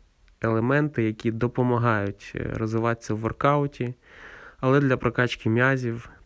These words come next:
такі підтягування будуть, е, хорошою стартовою основою, щоб, е, мати змогу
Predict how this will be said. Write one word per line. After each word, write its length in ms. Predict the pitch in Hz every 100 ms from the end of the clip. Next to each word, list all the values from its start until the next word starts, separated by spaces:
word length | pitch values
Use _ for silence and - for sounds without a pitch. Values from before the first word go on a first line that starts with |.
| -
такі 560 | 110 - 123 113 110 - -
підтягування 1120 | 113 - 127 120 113 107 107 104 101 - 113 - _
будуть, 520 | 117 117 117 117 110 -
е, 220 | 98 104
хорошою 640 | - - 123 123 113 -
стартовою 640 | 113 - 113 - - 110 107
основою, 640 | 104 - 147 151 143 131 135 - - - -
щоб, 500 | - - - 113 - -
е, 280 | - 101 - - _ _ _ _ _ _ _
мати 360 | 117 117 113 110
змогу 520 | 113 113 117 113 104